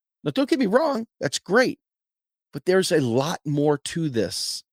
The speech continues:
than just that. And so much of what each of these bills requires is understanding what are the inputs and the outputs of what you're building, the new thing, 'cause you've gotta connect to that thing over there,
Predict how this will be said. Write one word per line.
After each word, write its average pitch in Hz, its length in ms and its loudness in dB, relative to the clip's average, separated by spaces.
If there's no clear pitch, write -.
than 123 160 0
just 113 300 -2
that. 95 240 -2
And 147 240 2
so 214 300 2
much 196 340 0
of 135 300 2
what 135 200 0
each 180 260 -4
of 151 80 -6
these 127 180 -6
bills 127 360 -2
requires 101 800 -4
is 147 180 2
understanding 160 640 2
what 147 140 2
are 160 60 2
the 135 240 0
inputs - 840 -2
and 131 120 -2
the 139 200 -2
outputs - 880 -4
of 143 240 2
what 127 260 2
you're 143 160 2
building, 127 420 0
the 135 80 2
new 147 180 6
thing, 147 180 -2
'cause - 240 -2
you've 208 180 -2
gotta 175 200 2
connect 151 560 -6
to 160 140 -6
that 139 260 0
thing 147 160 0
over 127 180 0
there, 151 240 2